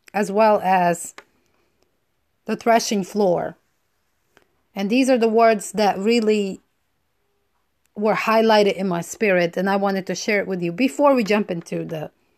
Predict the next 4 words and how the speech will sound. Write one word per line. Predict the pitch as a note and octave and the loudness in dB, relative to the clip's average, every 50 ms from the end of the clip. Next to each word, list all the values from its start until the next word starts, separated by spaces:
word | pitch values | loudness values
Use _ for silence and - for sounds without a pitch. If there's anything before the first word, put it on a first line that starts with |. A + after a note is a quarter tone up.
| _ _ _ _ _ _ _ _ _ _ _ _ _ _ _ _ _ _ _ _ _ | _ _ _ _ _ _ _ _ _ _ _ _ _ _ _ _ _ _ _ _ _
chapter. | - - - G3+ E3+ - - - - - - _ _ _ _ _ _ _ _ _ _ _ _ _ _ _ _ _ _ _ _ - | -10 -6 -4 -4 -4 -4 -8 -12 -14 -14 -16 _ _ _ _ _ _ _ _ _ _ _ _ _ _ _ _ _ _ _ _ -2
A | A3 G#3 | 0 2
guardian | F3+ B3+ C#4 D4 D#4 D#4 D4 C#4 | 4 4 4 4 4 2 2 2
redeemer | C4 A#3+ G3 F#3+ A#3+ B3 B3+ A#3+ A3 F3+ E3 F3 F3+ | 2 0 0 -2 -2 0 0 0 0 0 0 -2 -6